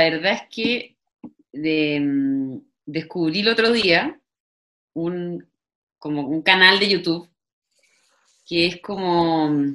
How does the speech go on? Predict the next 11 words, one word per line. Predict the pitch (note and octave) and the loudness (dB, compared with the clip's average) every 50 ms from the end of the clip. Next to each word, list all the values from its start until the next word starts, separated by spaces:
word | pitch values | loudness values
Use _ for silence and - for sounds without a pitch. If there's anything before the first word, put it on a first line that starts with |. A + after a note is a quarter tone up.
| C#3 - _ _ _ _ _ _ _ _ _ - | -6 -12 _ _ _ _ _ _ _ _ _ -20
es | E3+ - | -14 -10
como | - G3+ G#3 G3 F3+ | -6 -4 -2 0 2
un | F3 F3 E3+ | 2 4 4
medio | F#3 G3 G#3+ A3+ A#3 A#3 A#3 | 6 6 8 8 6 6 4
que | G#3+ | 2
tiene | - F#3 G3 G3+ G3+ G3 | 0 0 0 2 2 0
como | G3 G3 F#3+ F#3 F3 E3+ E3+ - - - _ _ _ _ - - - _ _ _ _ - - - - - - - - - - _ _ _ | 0 -2 -2 0 2 2 2 0 -2 -8 _ _ _ _ -20 -20 -20 _ _ _ _ -16 -16 -16 -16 -18 -20 -20 -20 -20 -20 _ _ _
documentales, | - C#3+ D3+ C#3+ C#3+ D3 C#3+ C#3+ C#3 C3 C3 - E3 E3 E3 E3 D#3+ D#3 D#3 D#3 | -8 -4 -4 -2 0 0 0 0 0 0 2 4 6 8 8 8 6 6 4 4
entrevistas | D3+ C#3 C#3+ C#3+ C#3 C#3 C#3+ D3 D#3+ D3+ - - F3 E3 | 4 2 2 2 2 4 4 4 2 2 0 0 2 2
y | D#3 | 2
como | D#3 D3 C#3+ C#3+ C#3+ C#3 C3+ C3+ C3 B2+ B2 A#2+ A#2 - - | 2 2 2 2 2 2 0 -2 -2 -2 -2 -4 -6 -10 -14